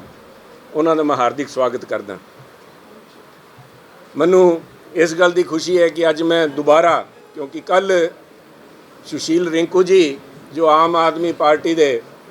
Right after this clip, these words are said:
ਇਕਲੌਤੇ ਮੈਂਬਰ ਲੋਕ ਸਭਾ ਹੈਗੇ, ਕਿਉਂਕਿ ਅੱਜ ਤਾਈਂ ਫਾਰਮਲ ਅਸਤੀਫਾ ਜਾ ਕੇ ਸਪੀਕਰ ਸਾਹਿਬ ਨੂੰ ਦਿੱਤਾ ਨਹੀਂ,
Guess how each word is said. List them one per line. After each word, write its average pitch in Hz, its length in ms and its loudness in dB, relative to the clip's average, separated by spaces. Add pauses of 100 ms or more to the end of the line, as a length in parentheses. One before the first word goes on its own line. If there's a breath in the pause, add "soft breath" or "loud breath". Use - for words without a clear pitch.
(1200)
ਇਕਲੌਤੇ 196 760 0 (1300)
ਮੈਂਬਰ 175 420 0
ਲੋਕ 165 240 -2
ਸਭਾ 180 460 0 (1900)
ਹੈਗੇ, 196 320 2
ਕਿਉਂਕਿ 180 420 -2
ਅੱਜ 175 80 0
ਤਾਈਂ 196 220 -2
ਫਾਰਮਲ 175 440 0
ਅਸਤੀਫਾ 170 380 -2
ਜਾ 160 220 0
ਕੇ 160 140 -6
ਸਪੀਕਰ 160 360 -8
ਸਾਹਿਬ 160 240 -2
ਨੂੰ 170 160 -4
ਦਿੱਤਾ 151 300 0
ਨਹੀਂ, 165 240 -4